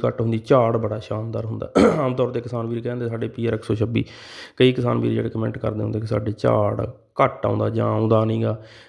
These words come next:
ਜਾਂ ਪੀ ਆਰ ਇੱਕ ਸੌ ਇਕੱਤੀ ਬਾਰੇ ਕ-, ਕੁਝ ਕੁ ਕਿਸਾਨ ਵੀਰ ਕਹਿੰਦੇ। ਪੀ ਆਰ ਇੱਕ ਸੌ ਇਕੱਤੀ ਦੇਖੋ, ਨੀਮ ਪਹਾੜੀ ਇਲਾਕਿਆਂ ਦੇ ਵਿੱਚ ਤੁਸੀਂ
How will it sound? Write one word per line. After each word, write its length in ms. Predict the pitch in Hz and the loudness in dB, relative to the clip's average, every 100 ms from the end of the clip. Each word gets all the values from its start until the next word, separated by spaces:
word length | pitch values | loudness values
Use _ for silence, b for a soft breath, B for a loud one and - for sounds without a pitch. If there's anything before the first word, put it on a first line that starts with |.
| B | B
ਜਾਂ 180 | 127 131 | 2 2
ਪੀ 180 | 131 131 | 4 2
ਆਰ 60 | |
ਇੱਕ 100 | 123 | 2
ਸੌ 120 | - 127 | -2 -4
ਇਕੱਤੀ 420 | 127 - 131 123 | -4 -2 0 2
ਬਾਰੇ 220 | 117 113 | 2 0
ਕ-, 340 | 113 120 113 113 | 0 0 0 0
ਕੁਝ 140 | 120 | -2
ਕੁ 80 | 117 | -2
ਕਿਸਾਨ 300 | - 117 110 | -8 -6 -4
ਵੀਰ 100 | 110 | -2
ਕਹਿੰਦੇ। 160 | 117 123 | -2 -2
ਪੀ 180 | 131 139 | 2 4
ਆਰ 80 | |
ਇੱਕ 80 | 139 | 4
ਸੌ 100 | 143 | 0
ਇਕੱਤੀ 280 | 139 135 139 | -2 0 0
ਦੇਖੋ, 360 | 131 127 127 B B B B | 0 0 -4 B B B B
ਨੀਮ 320 | 123 135 160 | 4 6 6
ਪਹਾੜੀ 260 | 160 165 143 | 4 4 4
ਇਲਾਕਿਆਂ 420 | 139 127 - 131 | 0 0 0 0
ਦੇ 100 | 131 | 0
ਵਿੱਚ 200 | 127 127 | 0 -4
ਤੁਸੀਂ 440 | 127 123 123 127 | -6 -4 -2 -4